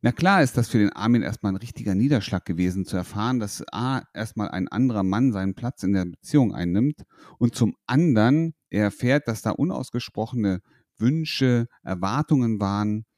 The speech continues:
die er nicht erfüllen konnte, weil er darüber überhaupt nicht informiert war. Und gleichzeitig hat er sich die Frage gestellt, „Hätte ich's gesehen? Hätte ich überhaupt den Blick dafür gehabt?“ Und jetzt guck mal bei dir selber.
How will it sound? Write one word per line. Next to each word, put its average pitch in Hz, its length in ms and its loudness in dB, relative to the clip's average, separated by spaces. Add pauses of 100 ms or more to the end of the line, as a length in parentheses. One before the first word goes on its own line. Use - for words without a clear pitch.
(140)
die 113 100 2
er 127 60 6
nicht 143 140 6
erfüllen 175 480 4
konnte, 196 380 2
weil 110 140 2
er 135 80 2
darüber 127 380 2
überhaupt 131 360 -2
nicht 151 120 -2
informiert 139 580 0
war. - 160 -12 (1300)
Und 92 120 -6
gleichzeitig 139 680 0
hat 135 120 2
er 120 80 0
sich 107 100 -4
die 113 100 0
Frage 107 300 -2
gestellt, 110 260 -2
„Hätte 107 220 -2
ich's 127 300 -6
gesehen? 104 560 -6 (380)
Hätte 127 300 4
ich 147 320 -4
überhaupt 113 480 -2
den 98 160 0
Blick 101 200 -4
dafür 82 320 -4
gehabt?“ 82 260 -6
Und 98 80 0
jetzt 101 160 0
guck - 180 -10
mal 123 100 -2
bei 107 120 -4
dir 104 160 -4
selber. 101 460 -4